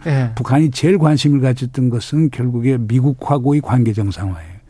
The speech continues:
Speaker 1: 그랬었죠.
Speaker 2: 그게 최고,
Speaker 1: 예.
Speaker 2: 최우선적인
Speaker 1: 예.
Speaker 2: 목표였는데
Speaker 1: 예.
Speaker 2: 지금 거기에서 떠난 것 같아요.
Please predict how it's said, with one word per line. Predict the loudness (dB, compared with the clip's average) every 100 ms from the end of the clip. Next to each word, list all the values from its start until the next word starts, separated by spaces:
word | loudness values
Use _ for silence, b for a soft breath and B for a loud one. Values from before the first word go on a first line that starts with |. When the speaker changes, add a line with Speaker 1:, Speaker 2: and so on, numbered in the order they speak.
| -10
Speaker 1:
그랬었죠. | -6 -6 -4
Speaker 2:
그게 | 0 2 0
최고, | -2 0 2 2
Speaker 1:
예. |
Speaker 2:
최우선적인 | 0 0 2 2 2 4
Speaker 1:
예. | 4 2
Speaker 2:
목표였는데 | 2 2 2 2 0 0
Speaker 1:
예. | 0 -2 -4 B B
Speaker 2:
지금 | -2 0
거기에서 | 2 4 2 2
떠난 | 2 2
것 | 2 -2
같아요. | -8 -16 -20